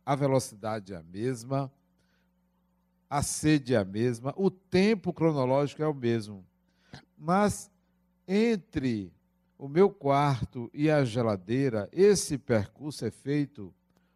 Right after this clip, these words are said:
com o raciocínio amplo, ilimitado, aberto para pensar em muitas coisas que não seja simplesmente beber água. O tempo se amplia.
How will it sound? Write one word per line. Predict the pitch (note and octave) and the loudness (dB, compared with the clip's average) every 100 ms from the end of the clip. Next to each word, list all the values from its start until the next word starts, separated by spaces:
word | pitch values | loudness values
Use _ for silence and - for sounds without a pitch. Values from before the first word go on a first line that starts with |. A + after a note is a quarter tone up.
| _ | _
com | - F3+ G3 | -6 -2 0
o | |
raciocínio | D3 D#3 - B2+ - C#3+ D#3 C#3+ A2+ F2+ _ _ _ _ _ - | 2 0 -2 -6 -6 -8 -8 -6 -8 -10 _ _ _ _ _ -4
amplo, | F3+ G3+ G#3 E3+ - B2 A#2 F#2+ E2+ _ | 2 4 4 2 -6 -2 -2 -2 -8 _
ilimitado, | - F3+ F3+ F3+ E3 - - C3 C3+ C3 G#2+ G#2 F2 D#2+ _ _ _ - | -6 -2 -2 -2 -6 -10 -6 -4 -2 -4 -6 -10 -10 -16 _ _ _ -6
aberto | D3+ D#3 A#2+ C#3+ E3+ D#3+ A#2+ - C3+ | -2 -2 2 2 4 2 -4 -10 -12
para | - B2+ C3 C3+ C3+ C3+ _ _ - | -2 2 2 0 -2 -6 _ _ -6
pensar | D3 C#3 - C#3 C#3+ C#3 _ _ - | -4 -4 -4 -2 -2 -4 _ _ -4
em | F#3 | -2
muitas | F3 F#3+ A#3+ - F#3 - | -2 -2 -4 -2 -4 -4
coisas | - E3+ D#3 D3+ | -2 -2 0 -4
que | - D#3+ | -4 -4
não | C#3+ B2+ | -4 -6
seja | - B2 B2+ A2+ C3 | -4 -2 -2 -4 -8
simplesmente | - B2+ A#2 G2 A#2 A#2 A2+ | -10 -14 -16 -16 -14 -16 -16
beber | A2+ G#2+ A#2+ G2+ | -12 -6 -4 -2
água. | F#2 F2+ F#2 F#2 _ _ - | -4 -6 -16 -16 _ _ -12
O | C3+ | -12
tempo | - - D3 C#3+ C#3 | -4 -2 -2 -4 -10
se | - - C3+ | -12 -6 -6
amplia. | C3 - G#2 G#2 G#2 G2 | -6 -12 -12 -6 -6 -6